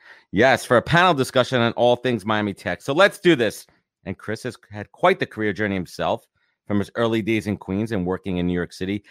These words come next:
to making the big move to Miami in two thousand twelve with his wife, to now being one of the most influential voices in the insanely rapidly growing Miami tech scene. He's a super active angel investor and advisor in dozens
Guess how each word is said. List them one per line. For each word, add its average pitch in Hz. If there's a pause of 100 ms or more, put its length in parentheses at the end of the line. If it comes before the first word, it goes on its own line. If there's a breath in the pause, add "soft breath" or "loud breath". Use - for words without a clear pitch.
(180 soft breath)
to -
making 104
the 80
big 117
move 110
to -
Miami 101
in 82
two -
thousand 98
twelve 120
with 120
his 131
wife, 113 (340)
to 104
now 131
being 151
one 139
of 135
the 131
most 127
influential 123
voices 113
in 104
the 98
insanely 143
rapidly 139
growing 120 (280 soft breath)
Miami 131
tech -
scene. 110 (340)
He's 104
a 104
super 131
active 110
angel 107
investor 104
and 123
advisor 120
in 107
dozens 123